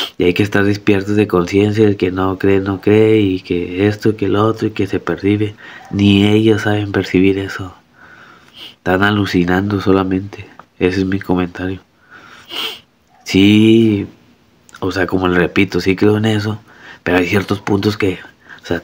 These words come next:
ya están muy pasados de lanza. Es mi opinión, va, lo que yo pienso acerca de estos temas.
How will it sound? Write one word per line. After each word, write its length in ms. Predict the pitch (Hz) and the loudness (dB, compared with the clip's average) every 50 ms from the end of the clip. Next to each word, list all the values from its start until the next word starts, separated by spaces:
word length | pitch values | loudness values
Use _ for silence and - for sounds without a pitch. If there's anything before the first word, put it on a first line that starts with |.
| - - | -8 -4
ya 220 | 82 90 87 80 | -2 -2 -2 -2
están 200 | - - 95 90 | -2 -4 -4 0
muy 140 | 95 101 98 | 2 2 2
pasados 460 | 87 - - - - 95 92 95 92 | 2 0 -2 -2 0 0 0 2 2
de 100 | 90 90 | 0 0
lanza. 540 | 85 87 92 98 98 92 - 117 107 101 - - - - - - - - - - - - - - - - - - _ _ _ - | 0 0 -2 -4 -6 -8 -10 -10 -10 -12 -14 -18 -18 -18 -18 -18 -18 -20 -20 -20 -20 -20 -20 -20 -20 -20 -20 -20 _ _ _ -4
Es 100 | - 90 | -2 0
mi 120 | 90 104 110 | 2 2 2
opinión, 600 | 117 110 - 98 92 87 85 85 87 87 92 95 | 0 0 0 0 0 2 2 0 0 0 -2 -2
va, 120 | 98 98 101 | -2 -2 -2
lo 240 | 101 98 95 90 | -2 0 -2 -2
que 320 | - - 92 85 76 - - - - | -2 -4 -6 -6 -6 -8 -14 -4 -2
yo 180 | 90 92 87 | 0 0 2
pienso 280 | - 98 90 87 92 101 | 2 0 -2 0 -2 -2
acerca 300 | 104 98 95 92 - 95 | -2 0 0 0 0 -2
de 40 | 95 | -2
estos 260 | 92 - - 95 - | -4 -4 -6 -6 -4
temas. 380 | - 90 87 87 87 85 - | -4 -4 -4 -4 -6 -8 -8